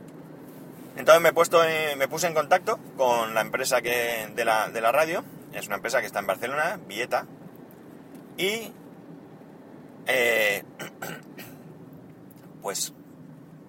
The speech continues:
puede hacer fácil, ¿qué?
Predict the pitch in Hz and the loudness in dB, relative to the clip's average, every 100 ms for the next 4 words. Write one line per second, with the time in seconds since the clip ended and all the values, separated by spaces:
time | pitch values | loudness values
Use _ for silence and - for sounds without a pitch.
0 | - - 131 123 127 117 123 127 127 117 | -20 0 6 6 6 4 2 2 0 0
1 | 110 110 - - - - - - - - | -2 -6 -12 -20 -20 -20 -20 -20 -20 -20
2 | - - 131 90 | -20 -2 -2 -2